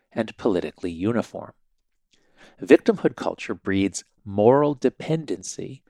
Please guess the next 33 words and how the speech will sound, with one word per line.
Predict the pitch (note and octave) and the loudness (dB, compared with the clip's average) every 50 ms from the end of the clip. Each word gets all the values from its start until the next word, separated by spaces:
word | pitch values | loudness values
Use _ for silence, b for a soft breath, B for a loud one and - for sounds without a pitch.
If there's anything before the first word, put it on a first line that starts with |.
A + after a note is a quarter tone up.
| _ _ _ | _ _ _
in | - - A2 | -4 -2 2
the | G#2 A2 | 2 2
very | F2 - - A2 A2 C3+ D#3 | 2 2 2 4 4 4 2
students | D3 - - - - A#3+ A3 D3+ G2 F2 - - | 0 -4 -2 0 0 0 0 -4 -10 -10 -10 -12
it's | - - | -12 -12
trying | - - - A2 G2 F#2 G2 F#2+ | -8 0 2 4 4 4 2 -2
to | - - | -6 -8
help. | - - - G#3 G3+ - - - - - _ _ _ _ _ | -2 0 0 0 0 -2 -6 -12 -20 -20 _ _ _ _ _
Students | - - - - A#2+ A2+ G#2+ G2+ - - | -20 -6 -2 -2 -2 0 -2 -4 -4 2
learn | G#2+ A2 A#2+ B2+ C#3 C#3+ | 4 4 4 4 2 -2
to | - - D3 | 0 2 2
appeal | C#3 - - - D3+ D3+ D#3 D3+ | 2 2 2 4 4 4 4 2
to | - - | 0 -2
third | - - - C3 B2+ C3 B2 - | -4 0 2 2 2 2 0 -2
parties, | - - C3+ C3 C3+ - D#3 A#3+ C4 - - - | 0 2 2 2 2 0 -2 -4 -4 -6 -2 -2
like | F#2+ G2 - | 0 0 2
administrators, | A2 G2 B2+ D#3+ D#3+ D#3 - - - D#3+ E3+ - A#2+ C3 - - b b b b b b b | 0 -2 0 -2 -4 -4 -4 -2 -2 -2 -2 -2 -4 -4 -6 -8 b b b b b b b
to | - - | -6 2
resolve | B2+ A#2 G#2 F#2 G#2+ A2+ B2+ D3 D#3 C#3+ | 4 4 6 8 8 8 8 6 4 4
their | C#3+ D3+ C#3 | 2 0 0
conflicts, | - - D#3 E3+ G3+ F#3+ - A#2+ A#2 - _ - - _ _ _ _ _ _ _ _ | 0 -2 -4 -4 -4 -6 -10 -14 -16 -16 _ -20 -20 _ _ _ _ _ _ _ _
rather | - G2 G#2 G#2+ A#2+ A#2+ D3 | 2 6 6 8 8 6 6
than | D#3 F3 E3+ D#3 | 4 2 0 -2
learning | A#2 G2+ F#2+ G2 G2+ | -4 -6 -6 -8 -8
to | - - G#2 | -8 -8 -8
handle | - A2 A2 G#2+ G#2+ A2 G2 | -6 -6 -8 -6 -6 -8 -10
conflicts | - - - C#3 D3 D3+ - _ F#2+ G2 - - - - - - - | -10 -6 -4 -4 -4 -4 -8 _ -8 -8 -8 -10 -16 -20 -20 -14 -12
on | - F#2 F2 | -10 -10 -8
their | F2+ F#2 F#2+ - | -8 -8 -8 -8
own. | C#3 C#3 C3 F#2 E2+ F2+ _ _ _ _ _ _ _ _ _ _ _ _ _ _ _ _ _ _ _ _ _ _ _ _ _ _ _ _ _ _ _ _ _ _ _ _ _ _ _ _ _ b b b b b b b b b b b b b b b _ _ _ | -8 -10 -12 -14 -18 -20 _ _ _ _ _ _ _ _ _ _ _ _ _ _ _ _ _ _ _ _ _ _ _ _ _ _ _ _ _ _ _ _ _ _ _ _ _ _ _ _ _ b b b b b b b b b b b b b b b _ _ _
Piece | - - A2 F#2 - - | -6 -4 -4 -4 -4 -6
number | F#2+ F#2 F2+ - A2 | -10 -8 -8 -8 -8
four, | - - - D#3+ C#3+ G#2 - - - _ | -4 -2 0 0 0 -2 -6 -10 -16 _